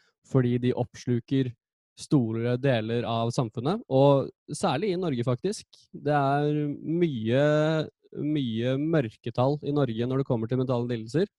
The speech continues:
og vi vet at vi er et land hvor vi i utgangspunktet har det veldig bra. Eh, vi blir ofte kåret til verdens beste land å bo i,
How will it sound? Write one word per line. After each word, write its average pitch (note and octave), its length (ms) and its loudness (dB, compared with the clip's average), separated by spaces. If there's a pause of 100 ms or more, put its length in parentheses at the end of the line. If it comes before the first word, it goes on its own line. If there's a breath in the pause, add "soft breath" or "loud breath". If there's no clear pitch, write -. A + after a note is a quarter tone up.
(440)
og C3 120 4
vi C3+ 160 6
vet A#2 400 0
at C#3+ 80 -6
vi C#3+ 100 4
er A#2 160 2
et B2+ 120 -6
land A#2+ 280 0 (300)
hvor B2+ 220 4
vi C3 180 4 (260)
i C#3+ 180 4
utgangspunktet A#2+ 680 -4
har A#2 160 2
det B2 80 -2
veldig A#2 180 -4
bra. E3 120 0 (1080 soft breath)
Eh, A#2+ 360 2 (100)
vi B2 100 4
blir B2+ 160 2
ofte B2 240 -2
kåret A2+ 320 2 (100)
til A#2+ 220 0
verdens A#2 240 0
beste A#2 220 -4
land G#2 160 -4
å A2 60 -4
bo C#3+ 120 4 (160)
i, C#3+ 320 4